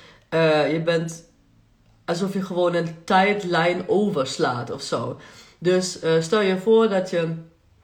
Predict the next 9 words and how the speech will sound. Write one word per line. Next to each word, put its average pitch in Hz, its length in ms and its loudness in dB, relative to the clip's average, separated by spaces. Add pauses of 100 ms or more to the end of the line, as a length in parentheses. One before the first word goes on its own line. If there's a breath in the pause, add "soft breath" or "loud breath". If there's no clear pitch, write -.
(200)
als, 196 100 -2 (220)
kinderen, 294 560 0
kinderen 262 340 2
zijn 185 200 0
een 190 140 2
goed 202 140 -4
voorbeeld. 143 480 -2 (400 loud breath)
Dus, 202 420 2
ehm, 175 800 0